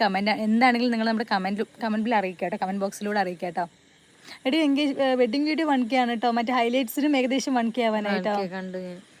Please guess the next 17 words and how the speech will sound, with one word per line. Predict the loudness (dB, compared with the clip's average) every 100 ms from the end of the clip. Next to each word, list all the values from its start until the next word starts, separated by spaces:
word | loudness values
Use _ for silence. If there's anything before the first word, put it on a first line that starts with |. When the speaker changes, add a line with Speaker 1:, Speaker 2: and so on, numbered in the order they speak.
| -18 -12
Speaker 1:
Guys, | -8 -6
ഭയങ്കര | -2 0 2 2 2 4
ഹാപ്പി, | 6 4 2 2 2
ഭയങ്കര | 4 2 2
ഹാപ്പി | 4 4 4
എന്ന് | 0 2
പറഞ്ഞാൽ | 2
ഭയങ്കര | 2 2
ഹാപ്പി. | 2 2 0 -8 -10 -18 -20 -20 _
കാരണം | 2 2
എൻഗേജ്മെന്റ്, | 2 2 2 0 0 0 2 2
ഹൈലൈറ്റ്സ്, | 4 2 2 2 0 -2 0
അതെല്ലാം. | 2 2 2 2 2 2
പിന്നെ | 2
നമ്മുടെ | 2 2
മറ്റേതും, | 2 2 2 2
ആ, | 4 4 0